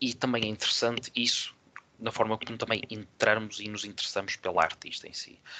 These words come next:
Eh, e agora, a nível de história, eu penso que não é uma história por aí além, digamos assim, no que é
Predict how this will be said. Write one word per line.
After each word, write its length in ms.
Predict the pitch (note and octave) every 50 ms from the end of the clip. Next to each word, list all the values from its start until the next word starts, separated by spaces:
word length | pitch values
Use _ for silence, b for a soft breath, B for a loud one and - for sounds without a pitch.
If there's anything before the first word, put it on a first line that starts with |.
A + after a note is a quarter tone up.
| B B B B B B
Eh, 280 | - F2+ F2+ F2+ G2 F2 - - - - _ -
e 60 | -
agora, 260 | B2 A#2+ B2 A2 - -
a 60 | A#2+
nível 220 | B2 B2 B2 B2+ B2
de 60 | -
história, 260 | - - C#3 C3 C#3
eu 20 |
penso 240 | B2+ - D#3+ - - -
que 80 | - B B B B B B - -
não 140 | D#3 D#3+ F3
é 20 |
uma 120 | D#3+ D3
história 260 | C3+ - - C3+ B2+ B2+
por 200 | - - - A#2
aí 140 | A2+ G#2+
além, 320 | G#2+ G2 F#2+ G2 G2 F#2 F2+
digamos 320 | F2 F#2 F#2+ F#2 F#2+ -
assim, 240 | G2+ F#2+ - - G2
no 140 | G2 G2 F#2
que 240 | - - - G2+ G2
é 200 | F#2+ F#2+ F2+